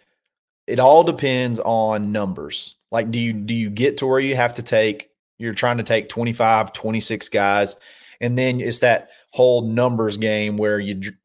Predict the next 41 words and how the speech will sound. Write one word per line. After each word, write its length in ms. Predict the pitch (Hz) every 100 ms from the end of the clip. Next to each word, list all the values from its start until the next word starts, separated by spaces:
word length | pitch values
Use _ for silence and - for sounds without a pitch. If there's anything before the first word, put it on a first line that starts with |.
| _ _ -
you 160 | 110
got 260 | 117 131 127
more 240 | 123 127
people 360 | 104 127 123 120
to 80 | 107
spread 320 | - 123 120
the 60 | 104
points 340 | 117 120 -
around, 380 | 113 113 113 104
things 240 | 113 113
like 220 | 110 110
that. 340 | - 101 101 - _ _
I 100 | 120
think 240 | 139 156
it's, 80 | 123
they're 300 | 113 127 123
easily 360 | 131 135 113 117
gonna 180 | 113 110
be, 260 | 110 110
and 240 | 104 107 101
I 80 | 104
think 200 | - 127
they're 100 | 104
definitely 340 | 104 120 120
gonna 160 | 113 110
be 220 | 110 110
in 80 | 107
the 80 | 101
top 320 | 117 117 -
five 400 | 107 104 104 -
in 240 | 104 101
average 400 | 98 110 104 95
player. 240 | - 107 95
I 60 |
think 180 | 104 117
it's 100 | 104
just 160 | 117 -
gonna 140 | 104
be 100 | 107
another 300 | 98 104 101
deep, 340 | 92 101 -